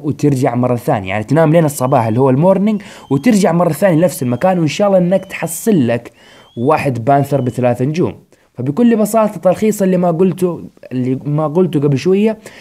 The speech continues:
إنه ترى البانثر لازم يموت بالسنايبر، ولازم يكون اللي هو رصاص الهاي فيلوسيتي أو رصاص الإكسبريس. حلوين؟ عندك الشيء الثاني إنه إذا والله ما حصلت البانثر أو ما حصلت أي حيوان بثلاثة نجوم،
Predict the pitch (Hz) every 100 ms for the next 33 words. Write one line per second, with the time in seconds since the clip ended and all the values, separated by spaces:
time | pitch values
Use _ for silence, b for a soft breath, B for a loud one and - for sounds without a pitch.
0 | B - 196 208 226 202 165 220 160 127
1 | 120 131 175 147 156 165 160 107 - -
2 | 107 147 120 82 - _ _ - 135 -
3 | 202 226 226 208 190 214 196 202 208 180
4 | 156 175 165 143 190 170 131 160 165 147
5 | 175 143 175 156 127 120 117 113 131 147
6 | - 196 120 - - _ _ _ _ -
7 | 120 131 180 208 202 B B 180 214 131
8 | - - - 170 147 - 208 220 214 220
9 | 175 185 185 190 - 147 165 175 208 214
10 | 185 202 - - b b b _ 139 170
11 | 254 240 208 - 220 160 139 151 151 147
12 | 147 143 170 220 190 175 208 185 - -
13 | 214 202 - 170 156 165 175 127 120 143
14 | 190 190 170 151 175